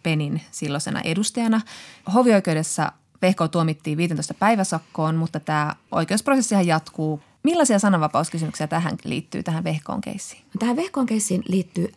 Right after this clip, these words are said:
Speaker 2: äärettömän tärkeitä sananvapauskysymyksiä. Tämä on musta sananvapauden kannalta sellainen ennakkotapaus Suomen historiassa, jonka toivon, että se todella käsitellään niin kuin perusteellisesti korkeimmassa oikeudessa. Ensinnäkin ihan tästä, ö, tuomiosta, jos lähdetään, niin Suomen rikoslaissa siis lähtökohtaisesti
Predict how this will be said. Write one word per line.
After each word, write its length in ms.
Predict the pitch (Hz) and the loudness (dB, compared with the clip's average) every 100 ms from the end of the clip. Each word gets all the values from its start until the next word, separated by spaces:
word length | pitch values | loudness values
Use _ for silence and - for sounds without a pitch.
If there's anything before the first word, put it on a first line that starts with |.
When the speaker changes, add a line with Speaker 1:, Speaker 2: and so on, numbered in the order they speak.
| - | 0
Speaker 2:
äärettömän 680 | 233 190 160 - - - | 2 2 -2 -6 -8 -6
tärkeitä 600 | - 87 - - - - - | 0 0 0 -2 0 0 0
sananvapauskysymyksiä. 1080 | - 180 190 202 202 196 - 165 180 - 180 | -4 -2 -4 -4 -4 -4 -2 -2 -2 -2 -4
Tämä 100 | 190 | 0
on 60 | |
musta 140 | 185 - | -2 2
sananvapauden 480 | 233 190 170 170 165 | 0 0 -2 -2 -2
kannalta 400 | 190 185 175 175 | 0 -2 -2 -6
sellainen 420 | - 90 85 87 | -4 -2 -4 -2
ennakkotapaus 840 | - 196 180 - 78 85 - 90 - | 0 0 0 -6 -8 -6 -6 -8 -6
Suomen 300 | - 85 170 | -4 -2 -2
historiassa, 600 | 160 - - 160 - - | -4 -6 -6 -6 -6 -4
jonka 280 | 185 185 165 | -2 -2 -2
toivon, 300 | 147 139 - | -6 -6 -8
että 100 | - | -8
se 60 | 151 | -6
todella 380 | 160 156 143 180 | -4 -4 -6 -10
käsitellään 560 | 180 - - 78 82 | -12 -10 -6 -4 -4
niin 80 | - | -6
kuin 100 | - | -10
perusteellisesti 720 | 170 180 - - 294 262 247 233 - - - - - - | -8 -8 -8 -8 -6 -4 -4 -4 -10 -16 -16 -20 -10 -4
korkeimmassa 500 | 294 269 202 185 175 | -2 0 0 0 -2
oikeudessa. 320 | 175 180 175 - | -2 -2 -2 0
Ensinnäkin 540 | 285 269 190 - 165 | 2 2 0 0 -2
ihan 200 | 190 180 | -2 -2
tästä, 240 | 165 - 170 - | -4 -6 -8 -4
ö, 260 | 175 170 170 - | -2 -2 -6 -8
tuomiosta, 600 | - 180 170 196 233 359 - | -4 -2 0 -2 -2 -4 -4
jos 120 | 202 | -4
lähdetään, 420 | 185 185 170 170 170 | -2 -2 -4 -4 -2
niin 120 | 175 | -2
Suomen 340 | 220 226 185 | 0 0 0
rikoslaissa 800 | 196 208 180 160 156 151 - 160 - | -2 -4 -6 -4 -4 -4 -4 -6 -6
siis 220 | - 160 | -6 -4
lähtökohtaisesti 1040 | 196 - 175 156 151 151 - - - 156 | -4 -4 -6 -6 -8 -10 -10 -10 -8 -10